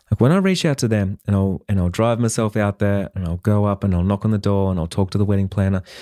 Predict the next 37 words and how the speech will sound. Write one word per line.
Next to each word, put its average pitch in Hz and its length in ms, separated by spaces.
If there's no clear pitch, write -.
chances 147 500
are 107 240
they're 101 120
going 101 220
to 95 60
say, 95 340
"I'm 113 160
sorry, 127 320
Jai, 92 480
we're 107 200
not 123 160
going 123 240
to 120 80
put - 260
you 98 140
on 98 420
the 101 100
recommended 95 460
vendor 95 260
list 87 340
this 90 240
time." - 420
So - 140
that's 110 180
rejection 110 340
number 107 160
one. 127 320
I 147 80
already 165 260
knew 151 260
that 170 140
they 127 80
were 127 60
going 117 240
to - 100
say 107 200
no. 117 300